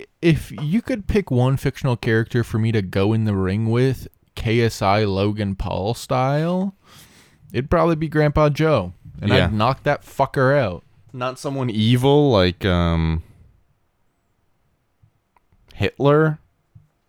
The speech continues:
Speaker 1: No, he's gonna beat me. <laughs> He's in the military.
Speaker 2: Yeah, but he's also, like, coked out on heroin.
Speaker 1: Yeah, and that's gonna make it harder for me.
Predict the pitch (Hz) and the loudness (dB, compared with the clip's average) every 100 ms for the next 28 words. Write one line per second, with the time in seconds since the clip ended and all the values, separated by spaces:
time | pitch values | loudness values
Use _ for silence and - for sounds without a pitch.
0 | _ _ _ _ _ _ 139 170 113 110 | _ _ _ _ _ _ -8 -4 -2 -4
1 | 123 156 120 143 175 90 87 85 - _ | -4 -4 -2 -4 -6 -8 -12 -14 -18 _
2 | _ _ - - 285 _ 156 165 165 139 | _ _ -12 -6 -6 _ -6 -4 -2 -2
3 | 120 185 139 - - - - - - _ | -2 -2 -4 -6 -14 -14 -16 -18 -20 _
4 | _ 165 180 156 - - 101 - _ _ | _ -2 2 2 0 -8 -10 -12 _ _
5 | _ _ 156 151 - 143 - 139 117 98 | _ _ -2 0 2 0 2 0 2 0
6 | - - _ _ _ _ _ _ _ _ | -2 -16 _ _ _ _ _ _ _ _
7 | _ _ _ _ _ _ _ _ - _ | _ _ _ _ _ _ _ _ -20 _
8 | _ _ - - 143 - 135 127 117 104 | _ _ -4 0 0 0 2 2 2 0
9 | 110 120 127 90 67 69 135 _ _ _ | 0 2 2 0 -2 -8 -10 _ _ _
10 | 135 165 226 127 90 135 151 180 185 - | -6 -2 0 0 0 -2 0 -2 -4 -4
11 | 175 156 160 170 135 - 175 185 120 82 | -4 -2 -2 -4 -6 -4 -4 -4 -4 -8
12 | - - - - - | -12 -16 -16 -20 -20